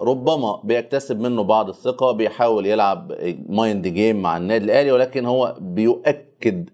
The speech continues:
إن هو هيخرج من المباراة غير مهزوم. طموحاته إن هو يفوز، ولكن على الأقل بالنسبة له هيحقق التعادل. أنا بشوف إن ده تصريح إيجابي جدًا، لازم يوصل لمارسيل كولر، لازم يوصل لكل اللاعبين،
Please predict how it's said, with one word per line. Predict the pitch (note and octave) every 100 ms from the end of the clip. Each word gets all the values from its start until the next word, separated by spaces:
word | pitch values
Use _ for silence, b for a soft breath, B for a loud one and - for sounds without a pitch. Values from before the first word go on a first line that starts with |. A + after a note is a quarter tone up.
| -
إن | G2+
هو | G2+ A#2 C3 C3 - b b b b b _
هيخرج | F#2 A#2+ C3 F#2+ F2 -
من | G#2+ B2
المباراة | A#2 G#2+ G2+ C3 C3
غير | G#2 D3
مهزوم. | C3 G#2+ F#2+ E2+ - - _ _ _ _ _ _ -
طموحاته | A2 G2+ B2 B2 F2+
إن | F#2 G2
هو | B2
يفوز، | G2+ - C#3+ E3 -
ولكن | G#2+ B2+ B2+
على | G2+ F#2+
الأقل | - G#2 C3+ A2
بالنسبة | F#2 G2 F#2+ F2 A#2
له | D#3 E3 b b b
هيحقق | F#2+ G2 C3 B2+ G2+ -
التعادل. | - - F#2 C#3+ D#3 -
أنا | A#2 B2+
بشوف | A2+ B2 B2
إن | F#2+ G2
ده | G#2
تصريح | A2 G2+ A2+ -
إيجابي | - F#2+ B2 G#2
جدًا، | F#2 B2 C#3+ C#3+ - b b b b
لازم | A#2 E3 D3 C3
يوصل | C#3+ C#3+ G#2 F2+ -
لمارسيل | F2 G2 F#2+ F#2 - A#2
كولر، | - B2+ D3+ D3+ b b b -
لازم | A2 C#3+ D#3 C#3+
يوصل | C3 C#3+ C#3+ G#2 - F#2
لكل | F#2+ C3+ C#3
اللاعبين، | B2 G2+ F2+ F2 G#2 E3 E3+